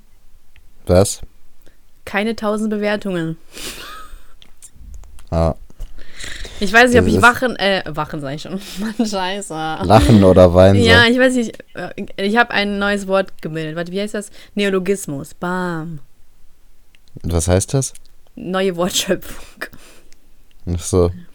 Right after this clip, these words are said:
Speaker 2: Ja.
Speaker 1: Ja, also
Speaker 2: Das weiß man auch nur,
Speaker 1: manche
Speaker 2: wenn man
Speaker 1: haben ja
Speaker 2: was Besseres ist.
Speaker 1: Ja, wenn man halt alle boxt.
Speaker 2: <laughs> Ja. Genau.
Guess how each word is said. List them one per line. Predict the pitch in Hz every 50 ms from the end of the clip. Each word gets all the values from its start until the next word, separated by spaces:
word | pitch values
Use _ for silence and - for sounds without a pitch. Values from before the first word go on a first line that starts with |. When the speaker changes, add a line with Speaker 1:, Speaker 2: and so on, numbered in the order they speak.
| - - - - - - - - - - - - - - - - - - - -
Speaker 2:
Ja. | 180 175 170 170 220 - - - - - - - - - - - - - - - - - - - -
Speaker 1:
Ja, | 90 95 95 95 - - -
also | 92 98 98 104 110 110
Speaker 2:
Das | - - -
weiß | 214 220 240 -
man | 110 107
auch | 117 120
nur, | 240 240
Speaker 1:
manche | - -
Speaker 2:
wenn | 220
man | - 113
Speaker 1:
haben | 113
ja | 107 104
Speaker 2:
was | -
Besseres | - 214 208 - 214 180 165 160 -
ist. | - 151 156 151 - - - _ - - - - - - - - - _ - - -
Speaker 1:
Ja, | 92 92 90 92 92 - - - - 92 95 - - - -
wenn | - 95 90
man | 90 90 90 87
halt | 87 87 76 -
alle | - 95 95 90
boxt. | 73 - 85 82 - - - - - - - - - - - - - - - - - - -
Speaker 2:
<laughs> | 247 226 - - 220 - 208 -
Ja. | 190 170 180 - - 190 - - - - - - - - - - - - - - - - 294 339 349 330 320 - - -
Genau. | 233 196 175 196 175 170 160